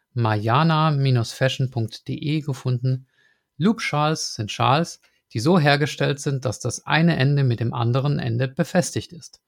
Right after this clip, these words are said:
sodass sie also eine Art Kreis oder Schlauch bilden. Also ein Schal ohne Enden. Das ermöglicht natürlich auch andere Bindetechniken als bei einem normalen Schal. Denn, denn das Problem bei normalen Schals, das ist halt oft, dass sie absolut nicht da bleiben wollen,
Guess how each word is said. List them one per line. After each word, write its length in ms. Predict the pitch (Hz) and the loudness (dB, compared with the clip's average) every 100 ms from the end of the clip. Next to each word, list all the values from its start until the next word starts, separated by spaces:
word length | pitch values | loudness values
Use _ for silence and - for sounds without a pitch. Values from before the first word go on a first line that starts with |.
| _ _ _ _ | _ _ _ _
sodass 320 | - 120 117 147 | -8 0 0 2
sie 80 | |
also 200 | 135 123 | 0 0
eine 220 | - 123 127 | 0 0 0
Art 240 | 117 - | -4 -8
Kreis 500 | - - 117 151 - | -8 -4 -2 -2 -4
oder 180 | 127 143 | -2 -2
Schlauch 360 | - 113 104 | 0 0 0
bilden. 400 | _ 127 127 131 - _ _ _ _ | _ -8 -8 -10 -12 _ _ _ _
Also 260 | - 92 127 | -10 -4 0
ein 180 | 120 117 | 2 2
Schal 400 | - 120 131 135 | 0 2 2 2
ohne 420 | 127 120 120 120 | 0 2 2 2
Enden. 460 | 117 107 - 143 - _ _ _ _ _ _ _ - | 0 -4 -6 -10 -12 _ _ _ _ _ _ _ 0
Das 280 | 147 156 135 | 0 0 2
ermöglicht 440 | 131 143 139 131 | 4 4 0 0
natürlich 360 | 127 123 120 127 | 0 0 -2 -4
auch 160 | 113 | -6
andere 340 | - 156 139 107 | -2 0 2 0
Bindetechniken 960 | - 190 196 - 151 - 143 135 143 | 4 4 4 0 -4 -2 -2 -2 -2
als 280 | 151 120 - | -2 -4 -4
bei 220 | - 123 | -4 -2
einem 280 | 131 120 143 | 0 0 2
normalen 500 | 135 117 104 101 101 | 4 2 0 -6 -6
Schal. 420 | - 113 110 120 - _ _ _ _ _ _ _ - | -8 -10 -10 -12 -16 _ _ _ _ _ _ _ -6
Denn, 400 | 123 107 110 123 | -4 -2 -2 0
denn 160 | 127 | 2
das 220 | 113 113 - | 2 0 -2
Problem 400 | 110 123 170 143 | 0 2 4 4
bei 100 | 113 | 4
normalen 480 | 113 113 131 156 | 2 2 2 2
Schals, 480 | 147 147 139 143 - | 0 0 0 0 -2
das 160 | 143 135 | -4 -2
ist 160 | 180 | 0
halt 160 | 165 135 | 0 0
oft, 240 | 143 - | 0 -2
dass 140 | 135 127 | -2 -2
sie 120 | 143 | -2
absolut 460 | 131 - 131 135 131 | -4 -2 -2 0 0
nicht 280 | 131 - - | -2 -2 0
da 240 | 135 156 | 2 2
bleiben 440 | 143 127 131 139 127 | 2 2 2 2 2
wollen, 340 | 127 131 127 | 2 2 0